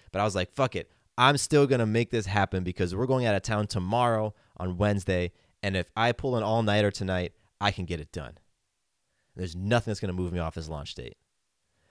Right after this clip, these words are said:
So, and that's what I expressed to them. I told them, "Guys, this is what's coming up for me as you give me that feedback." You know, and again, I wanted to be fully transparent and just give them my raw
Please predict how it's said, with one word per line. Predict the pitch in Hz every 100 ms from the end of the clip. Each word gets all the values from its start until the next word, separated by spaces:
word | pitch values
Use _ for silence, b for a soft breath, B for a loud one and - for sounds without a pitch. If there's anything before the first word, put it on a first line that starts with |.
| _
So, | - 117 123
and |
that's | 139 -
what | 208
I |
expressed | - 185 180 -
to |
them. | 87 - - _ _ b b -
I | 104
told | - 131
them, | 104 90
"Guys, | 90 85
this | 101
is | 117
what's | 113 -
coming | 107 95
up | 87
for | -
me | 80
as | 78 78
you | 80
give | 90
me | 78
that | 76
feedback." | - 76 71 67 87 _ _ _ _ -
You | 82
know, | 78 98
and | 101 101
again, | 104 120
I | 92
wanted | 113
to | 110
be | 107
fully | - 117
transparent | - 110 - 117 127 -
and | 90
just | 85 -
give | 98
them | 101
my | 92 87
raw | 82 90 101 104